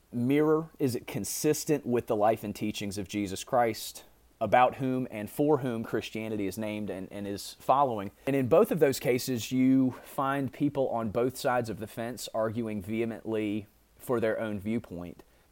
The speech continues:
I, I think it's a, a bit short-sighted to say that the founding fathers were, in fact, Christian, uh, as you would define that in an orthodoxy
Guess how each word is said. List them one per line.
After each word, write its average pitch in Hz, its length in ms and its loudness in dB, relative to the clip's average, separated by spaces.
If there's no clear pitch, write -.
I, 123 220 2
I - 20 4
think 139 240 -2
it's - 160 -2
a, 110 240 2
a 107 100 -2
bit 117 520 -2
short-sighted 131 760 0
to 120 120 -6
say 117 340 2
that 104 340 2
the 117 120 -2
founding 113 360 -2
fathers 107 600 0
were, 110 400 0
in 104 180 -6
fact, - 380 -6
Christian, 139 500 -6
uh, 110 260 2
as 113 240 2
you 110 220 0
would 101 220 0
define 107 340 -4
that 104 220 -2
in 104 100 -8
an 95 160 -8
orthodoxy 143 800 -2